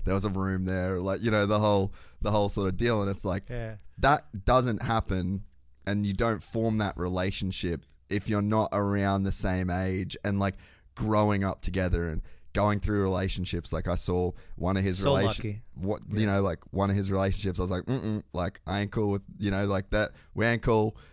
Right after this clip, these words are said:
Speaker 1: And then, you know, you get the phone call where it's like, "Oh, we broke up." And, you know, you go through these things when you're, like, young with somebody. And I think that, that,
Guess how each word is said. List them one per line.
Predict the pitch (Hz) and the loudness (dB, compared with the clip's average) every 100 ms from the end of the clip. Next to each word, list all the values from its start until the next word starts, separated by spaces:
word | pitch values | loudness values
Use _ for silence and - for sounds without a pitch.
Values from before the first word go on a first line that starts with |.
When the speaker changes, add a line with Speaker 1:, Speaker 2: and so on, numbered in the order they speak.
| - | -4
Speaker 1:
And | 98 104 | 0 2
then, | 104 104 107 104 - | 2 2 0 -2 -4
you | 107 | -2
know, | 101 | 0
you | 104 98 95 | 0 -2 -2
get | 101 98 | -2 0
the | 98 | -2
phone | - 104 104 | 0 0 0
call | 101 101 | 0 0
where | 95 | 0
it's | 87 | -2
like, | 92 - | -4 -6
"Oh, | - | -4
we | 104 104 | -2 0
broke | 95 98 110 | 0 0 0
up." | 107 98 | -2 -2
And, | 98 98 - - | -4 -8 -10 -12
you | 101 | -4
know, | 98 | -2
you | 101 101 | 0 -2
go | 107 113 113 | 2 2 2
through | 110 - 107 113 113 104 | 0 -2 2 2 2 0
these | 95 87 - | -2 -4 -4
things | - 113 110 98 | 0 2 2 0
when | 95 98 | -2 -2
you're, | 95 | -2
like, | 82 69 - | -2 -6 -8
young | 82 85 104 101 | -4 -2 0 -2
with | 90 | -2
somebody. | - 87 90 82 85 | -4 -4 -2 -2 -2
And | |
I | 98 | -2
think | 98 104 98 | 0 -2 0
that, | 92 - - - - - - | -2 -4 -10 -14 -18 -18 -4
that, | 143 120 | 2 2